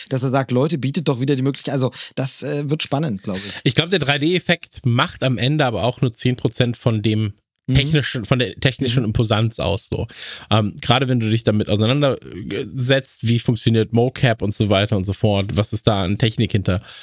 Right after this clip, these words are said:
Speaker 2: ähm, dann, dann ist das bei weitem beeindruckender, äh, eigentlich, wie die Animationen zustande
Speaker 1: Mhm.
Speaker 2: kommen,
Speaker 1: Mhm.
Speaker 2: ähm,
Speaker 1: Mhm.
Speaker 2: und, und so weiter und so fort. Also ich glaube, es funktioniert im Heimkino auch sehr, sehr gut.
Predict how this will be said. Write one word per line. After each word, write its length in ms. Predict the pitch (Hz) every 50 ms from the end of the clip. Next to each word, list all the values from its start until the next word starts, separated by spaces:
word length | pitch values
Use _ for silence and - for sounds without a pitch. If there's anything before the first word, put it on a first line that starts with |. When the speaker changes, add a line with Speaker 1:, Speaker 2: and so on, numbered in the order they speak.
| - - - -
Speaker 2:
ähm, 320 | - 107 101 98 92 90 87 - -
dann, 280 | 101 95 95 95 92 - _ _ _
dann 140 | - 104
ist 260 | 82 - 117 - - -
das 220 | 110 - - - _ _ _ - - -
bei 200 | 117 110 101 101
weitem 400 | 107 107 127 135 - 147 131 110
beeindruckender, 1000 | 107 80 92 113 117 123 120 117 120 113 - 135 123 113 113 113 117 113 107 - - - 101 -
äh, 340 | - 127 107 113 117 117 -
eigentlich, 640 | - 110 107 110 107 107 - 117 113 107 - - -
wie 580 | - 110 104 107 107 107 110 120 127 131 135 143
die 180 | 127 127 127
Animationen 640 | 113 113 117 120 117 113 - - - 117 117 113 110
zustande 380 | - - - - 110 104 104 104
Speaker 1:
Mhm. 80 | - 139
Speaker 2:
kommen, 360 | 113 107 104 101 101 101 104 - - - - - -
Speaker 1:
Mhm. 100 | 120 107
Speaker 2:
ähm, 300 | 104 95 98 95 92 90 -
Speaker 1:
Mhm. 240 | 104 101 101 101 - _ _ _ - - - - _ _
Speaker 2:
und, 200 | - 135 131 117
und 160 | 143 135 110
so 120 | - 120
weiter 220 | 110 104 107 110 110
und 40 |
so 80 | 101 107
fort. 140 | 104 113 -
Also 100 | 104 104
ich 60 | -
glaube, 220 | - 131 131 131
es 100 | 131 -
funktioniert 360 | - 131 117 - 127 120 104 101
im 120 | 101 110
Heimkino 560 | 113 117 123 - - 131 123 123 113 110 113 _ _ _ _ _ _ _ _ _ _
auch 240 | - 131 147 170 -
sehr, 260 | - - 139 139 139
sehr 140 | 131 135 131
gut. 400 | 120 113 131 135 131 131 - -